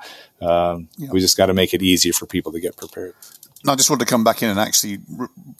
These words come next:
Speaker 2: remind us all that, uh, podcast airwaves know no borders. Uh, we also have, uh, listeners north of the border. And I come back to the, the First Watch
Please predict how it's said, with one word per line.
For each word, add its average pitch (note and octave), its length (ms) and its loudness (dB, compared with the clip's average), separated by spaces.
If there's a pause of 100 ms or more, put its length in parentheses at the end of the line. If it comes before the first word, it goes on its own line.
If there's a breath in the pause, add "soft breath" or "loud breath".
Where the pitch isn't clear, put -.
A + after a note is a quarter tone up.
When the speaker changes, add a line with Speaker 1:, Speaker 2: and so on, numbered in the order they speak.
(140)
Speaker 2:
remind B2+ 400 2
us G#2+ 140 4
all A#2+ 260 0
that, F#2+ 280 -4
uh, G#2 100 -2
podcast B2 640 0
airwaves G#2 560 0
know A2+ 260 0
no G2+ 280 0
borders. F#2+ 600 0 (320 loud breath)
Uh, G#2 60 -2
we A2 120 0
also A2+ 280 2
have, G2 440 -4
uh, G2 180 -4 (320 loud breath)
listeners A2 420 2
north A2 280 0
of G#2+ 40 -6
the G2+ 80 -10
border. G2+ 340 -2 (500 loud breath)
And A#2 280 -2 (100)
I A#2 80 -2
come A#2 240 0
back A2 260 0
to G#2+ 200 -2
the, F#2+ 220 -6
the G#2 140 -4
First A2+ 320 2
Watch - 320 -2